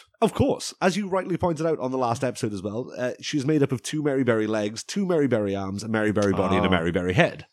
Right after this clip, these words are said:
Speaker 2: Yeah.
Speaker 1: So, combining <laughs> the six Mary Berries, she has an age of four hundred ninety-eight,
Speaker 2: Okay.
Speaker 1: a height of thirty-two foot six <laughs> inches, and a weight of roughly in the
Speaker 2: Oh.
Speaker 1: region of thirty-six stone.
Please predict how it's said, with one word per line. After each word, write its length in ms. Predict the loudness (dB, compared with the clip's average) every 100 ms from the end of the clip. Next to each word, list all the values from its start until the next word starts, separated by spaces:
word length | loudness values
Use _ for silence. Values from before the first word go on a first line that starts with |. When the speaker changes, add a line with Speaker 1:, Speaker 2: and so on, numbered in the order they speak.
| _ -20 _ _ -4
Speaker 2:
Yeah. 320 | 0 0 -2 -10 _
Speaker 1:
So, 520 | 2 6 8 6 0 0
combining 960 | 0 4 4 6 6 6 6 4 0 -2
<laughs> 60 | 0
the 440 | 4 6 4 2
six 360 | 2 2 0 2
Mary 300 | 6 6 6
Berries, 480 | 4 2 0 -2 -4
she 220 | 0 2
has 180 | 4 2
an 80 | 6
age 280 | 6 6
of 80 | 2
four 260 | 2 4 4
hundred 300 | 4 0 -2
ninety-eight, 840 | -2 0 0 0 -2 0 0 -4 -6
Speaker 2:
Okay. 380 | -4 0 -2 -2 -14 -20 _
Speaker 1:
a 80 | -2
height 380 | 4 4 4 2
of 160 | 0 0
thirty-two 760 | 0 4 4 4 2 4 2 2
foot 360 | 4 2 4
six 340 | 2 2 4 4
<laughs> 80 | 4
inches, 600 | 4 0 0 0 -4 -10 -20 -4
and 120 | 4 4
a 40 |
weight 380 | 6 4 2 -2
of 180 | -2 4
roughly 380 | 4 6 6 6
in 100 | 6
the 60 |
Speaker 2:
Oh. 40 | 6
Speaker 1:
region 380 | 6 4 2 -4
of 80 | 2
thirty-six 640 | 2 2 0 -2 -2 -2
stone. 460 | -2 -2 -2 -6